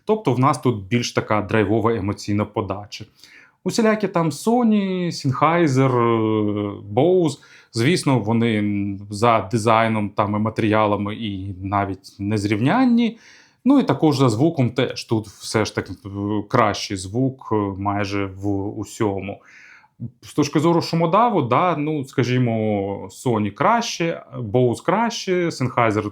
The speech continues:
трохи гірші. Тому в цілому, ну, мабуть, треба якось резюмувати. Звісно, в ціні цих навушників є трохи ось цього,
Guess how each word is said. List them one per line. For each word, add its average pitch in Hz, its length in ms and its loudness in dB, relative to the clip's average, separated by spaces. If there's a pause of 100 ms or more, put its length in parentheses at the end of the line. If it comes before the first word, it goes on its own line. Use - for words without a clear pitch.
(100)
трохи 113 420 0
гірші. 185 600 -4 (800)
Тому 202 300 0
в - 100 -6
цілому, 196 760 2
ну, 226 220 -6 (340)
мабуть, 110 400 0
треба 107 260 2
якось 107 340 0
резюмувати. 165 640 0 (300)
Звісно, 202 460 4
в 139 340 4
ціні 151 400 0
цих 139 280 -2
навушників 170 600 0
є 143 200 2
трохи 151 480 2
ось 135 420 2
цього, 131 560 2